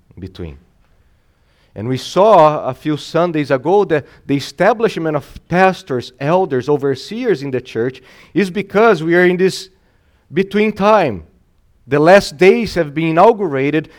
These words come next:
and the mark of can see that this is the story of the Bible. There is nothing new here. That's from Genesis up till now. That's the drum of the scriptures. What? We have an enemy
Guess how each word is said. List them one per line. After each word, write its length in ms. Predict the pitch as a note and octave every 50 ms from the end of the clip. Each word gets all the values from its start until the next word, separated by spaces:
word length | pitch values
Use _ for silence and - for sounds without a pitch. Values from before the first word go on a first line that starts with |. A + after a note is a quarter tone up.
| _ _ _ -
and 160 | C3 C#3 C3+
the 100 | C#3+ C#3
mark 460 | C#3+ D3 D3+ F3+ A3 B3+ C#4 C4 C4+
of 120 | A3 - -
can 220 | - G#3+ G3+ F#3
see 320 | - - - B3 C4 B3 A#3
that 180 | F#3+ F3 D#3+
this 320 | E3 A3+ C4 C#4+ C4+ G3+ F#3
is 320 | A3+ A#3+ B3 A#3+ G3+ -
the 120 | - A3+ G3+
story 560 | - - - - F#3 E3+ F3+ G3 G3 G#3 G#3
of 160 | G#3 - -
the 80 | A3+ A3
Bible. 600 | E3+ G#3 G#3 A3+ C4 D4+ B3 G#3 C3+ F#2 - _ _ _ _ _ _ _ _ _ _ _
There 260 | - C3 C#3+ F3+ A3
is 120 | A#3+ F#3+ F#3+
nothing 420 | A3 A#3+ B3+ - C4+ C4 A#3+ A3
new 220 | A#3 C4+ D#4 D#4+
here. 300 | A#3+ F#3 F3 D#3+ C#3+ B2+
That's 280 | A#2 C3+ F3+ A3+ - -
from 280 | - - A#3+ A#3+ A3 E3
Genesis 480 | F#3 G#3 A#3 B3+ A#3 - B3 A#3 -
up 180 | A3+ A3 A3 -
till 160 | - A#3 A#3
now. 360 | A3+ A#3+ B3+ A3+ G#3+ G3+ - _ _ _ _ _ -
That's 200 | - G3 G3 -
the 140 | F#3 A#3+ A#3
drum 460 | E3+ D3 D#3 E3 G#3+ A#3 C4 C4+ B3+
of 160 | A#3+ - -
the 120 | - A3 G#3+
scriptures. 520 | - - - B3 C4+ - - F3 C#3+ C#3 C#3 C3 - _ _ _ _
What? 420 | - G3+ B3 A3+ F3+ C3 G#2+ - - _ _ _
We 140 | - D#3+ F3+
have 200 | D#3 F#3+ G3 F3+
an 120 | F#3+ F3+ F3+
enemy 560 | G3+ A#3 C#4 C#4 C4+ C4+ C4 A#3 G#3 F3+